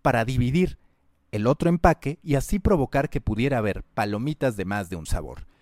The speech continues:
¿Qué logró? Que Cinépolis institucionalizara esa práctica en México y el mundo, y que el resto de las empresas no tardaran mucho en robarse la idea. Ahora lo sabes,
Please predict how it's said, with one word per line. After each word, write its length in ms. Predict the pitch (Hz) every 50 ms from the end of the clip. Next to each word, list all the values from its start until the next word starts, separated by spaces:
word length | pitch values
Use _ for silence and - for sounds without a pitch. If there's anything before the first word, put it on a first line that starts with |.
| _ _ - -
¿Qué 100 | - 160
logró? 360 | 170 160 127 110 113 170 - _ _ _ _ _
Que 100 | - 151
Cinépolis 640 | - - 143 151 190 202 - 240 214 180 - -
institucionalizara 1040 | 147 135 - - - 127 - 117 110 - - 107 104 98 98 101 - - 180 208 202 165
esa 220 | 151 - - 127
práctica 460 | - - 123 - - - 113 - -
en 100 | 92 92
México 520 | 101 117 117 - 120 104 - - 123 139 -
y 120 | 95 98
el 100 | 101 120
mundo, 380 | 165 190 202 185 123 98 80 - - _ _ _
y 140 | - 151 -
que 100 | - 139
el 80 | 123 120
resto 380 | - 139 170 180 - - 196
de 100 | 160 131
las 180 | 104 98 - -
empresas 560 | 101 95 - 127 135 135 - 151 - - - - _
no 200 | - 113 127 143
tardaran 480 | - - - - 110 117 107 107 104 107
mucho 400 | 135 147 139 - - - - - -
en 140 | - 107
robarse 420 | 98 98 98 98 98 87 - - 95
la 100 | 82 80
idea. 340 | 78 67 65 67 78 - _ _
Ahora 420 | - 180 185 160 131 139 160 160 147
lo 100 | 139 -
sabes, 460 | - - 156 156 170 180 - -